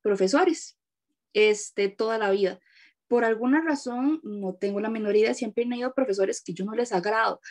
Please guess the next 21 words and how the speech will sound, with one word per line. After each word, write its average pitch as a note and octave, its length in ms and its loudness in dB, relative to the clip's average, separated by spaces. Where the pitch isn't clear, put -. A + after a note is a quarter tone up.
tal A3+ 140 2
vez G#3+ 180 2
por C4+ 120 4
el B3 100 4
hecho A#3+ 220 0
de C4+ 120 2
que G3+ 180 -8
me A3 120 -8
gusta A3 320 -2
ir G#3 140 4
más B3 360 2
allá, G#3 300 0
no G3+ 160 -4
quedarme A#3 320 -2
solamente B3 500 -2
con A3+ 160 -6
lo G#3 100 -4
que G3 100 -6
me G3 80 -4
están D#4 240 2
enseñando. A3+ 680 2